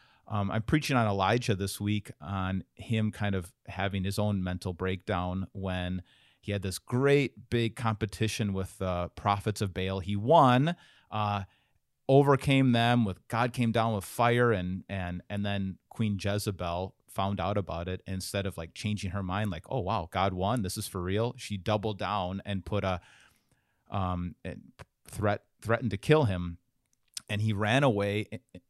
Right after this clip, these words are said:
and was totally in despair and anxious and, uh, and just wanted to give up on life. And what's interesting is the first thing that the angel of the Lord does, which many people think it's a pre-incarnate Jesus, and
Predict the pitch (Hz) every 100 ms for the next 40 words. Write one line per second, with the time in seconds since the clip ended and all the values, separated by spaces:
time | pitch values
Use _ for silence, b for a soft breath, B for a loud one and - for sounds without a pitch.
0 | - 104 92 - - - 117 113 110 104
1 | 101 107 98 95 - 87 73 76 92 _
2 | _ _ _ _ 98 95 101 101 - 90
3 | - - 95 92 - 95 92 101 - 98
4 | 101 110 - 101 95 104 - 87 87 82
5 | 87 - - b b 110 - 202 233 135
6 | - 113 107 101 117 - 135 - 131 120
7 | 110 95 - _ - 110 107 110 113 98
8 | 104 98 98 92 98 92 107 92 - 92
9 | - 95 92 95 92 92 92 - - 95
10 | 92 - 92 87 - 95 92 95 - 92